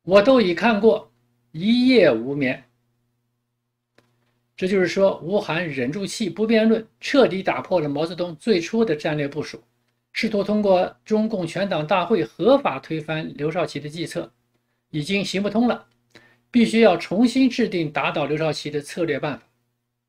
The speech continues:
十一月十七号，毛泽东心情沉重地来到上海，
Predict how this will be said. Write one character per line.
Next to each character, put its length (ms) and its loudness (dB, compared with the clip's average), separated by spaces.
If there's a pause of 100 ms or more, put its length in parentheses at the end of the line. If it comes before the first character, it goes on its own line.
(2250)
十 200 -4
一 40 4
月 120 8
十 140 -4
七 160 -4
号， 300 -6 (120)
毛 140 0
泽 80 -4
东 180 -4
心 300 -2
情 180 -8
沉 240 -10
重 200 -4
地 100 -2
来 140 -2
到 120 -6
上 240 -4
海， 160 -20